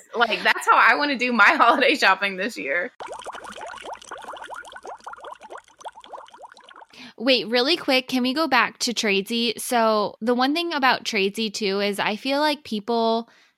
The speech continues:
Speaker 2: splurge a little bit more on themselves, too, in the holiday season because,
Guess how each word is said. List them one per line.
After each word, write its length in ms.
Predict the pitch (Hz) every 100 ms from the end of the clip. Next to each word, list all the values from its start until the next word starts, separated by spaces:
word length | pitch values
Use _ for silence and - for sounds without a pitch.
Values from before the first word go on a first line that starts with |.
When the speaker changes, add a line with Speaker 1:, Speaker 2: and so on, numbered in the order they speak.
| _
Speaker 2:
splurge 640 | - - 214 196 202 220
a 80 | 262
little 280 | 240 233 226
bit 180 | 214 208
more 260 | 202 196
on 220 | 156 196
themselves, 1080 | 196 175 170 - - 151 196 302 330 311 - - -
too, 480 | - 170 190 294 339 _ _ _
in 140 | - 254
the 60 |
holiday 400 | 262 285 285 294
season 440 | 285 294 294 294 277
because, 840 | 247 208 214 202 202 196 190 -